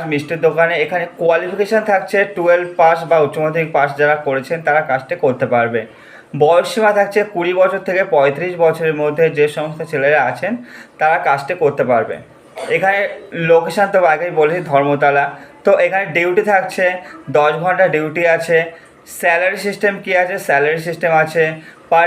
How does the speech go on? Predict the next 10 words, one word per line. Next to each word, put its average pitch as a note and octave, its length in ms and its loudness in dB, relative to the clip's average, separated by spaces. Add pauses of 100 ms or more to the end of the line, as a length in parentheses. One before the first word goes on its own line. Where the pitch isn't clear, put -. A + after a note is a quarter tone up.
ডে E3+ 180 2
হিসাবে F3 260 4 (120)
ছশো C3 300 -2
টাকা D3+ 180 4 (100)
করে D3 160 2 (100)
আছে। A2+ 220 -6 (520)
এটি F#3 140 2 (140)
সাপ্তাহিক E3+ 500 0
পেমেন্টের D3+ 460 0
ব্যবস্থা C#3 340 0